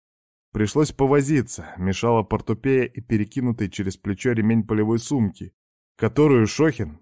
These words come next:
несмотря на ругань Старлея, категорически отказывался выпускать из рук. Передохнув с минуту, неспешно двинулись в сторону берега, вскоре ощутив ногами поднимающееся дно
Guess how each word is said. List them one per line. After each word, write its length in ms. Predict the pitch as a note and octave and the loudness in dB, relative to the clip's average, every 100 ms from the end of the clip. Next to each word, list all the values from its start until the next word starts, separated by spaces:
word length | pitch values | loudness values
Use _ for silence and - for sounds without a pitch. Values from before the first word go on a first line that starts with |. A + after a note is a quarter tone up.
| - | -2
несмотря 600 | G2 G2 G#2+ G#2 B2+ A#2+ | 0 0 0 -2 2 2
на 160 | G#2 | 2
ругань 280 | A2 G2+ G2 | 0 0 -2
Старлея, 560 | - A2 G2+ A#2+ C3 G2+ _ | -2 -2 2 2 2 0 _
категорически 920 | C3+ C#3+ D#3+ D3 D#3+ C3+ G2+ F#2+ - | -8 -6 -6 0 2 2 -2 -10 -4
отказывался 800 | G2 F#2 - B2+ C#3 C3+ A#2+ C#3 - _ _ _ | -4 -4 -2 0 2 0 0 -6 -6 _ _ _
выпускать 600 | G#2 A2+ G#2+ - F#2+ - | -2 0 0 -2 -6 -2
из 140 | G#2 | -2
рук. 280 | G2 D#2+ _ _ _ _ _ _ _ | -2 -6 _ _ _ _ _ _ _
Передохнув 580 | A#2 A2+ A#2 B2 F3 E3 | 0 4 2 4 2 2
с 80 | - | 0
минуту, 420 | D3+ D3+ C#3+ B2 | 2 4 2 4
неспешно 600 | A#2 A2+ - D#3+ - B2+ | 4 2 0 0 2 -2
двинулись 480 | A2+ C#3 C3+ A#2+ A#2+ | 2 2 2 2 -2
в 80 | - | -6
сторону 420 | - C#3 C3+ C#3+ | 2 4 4 2
берега, 500 | C#3 A#2+ G2 E2+ E2 | 4 4 2 -2 -10
вскоре 460 | - - C3+ B2 | -14 0 2 4
ощутив 420 | G#2 - F#2+ B2+ A#2 | 2 -2 -4 -4 0
ногами 440 | G#2 G2 A#2 G#2+ | -2 2 4 2
поднимающееся 1000 | - F#2+ G2+ G2+ G2 F#2 - G2+ F#2+ G#2+ | 0 -2 2 2 0 -2 -4 -6 -4 -4
дно 260 | A2 D3+ | -2 -2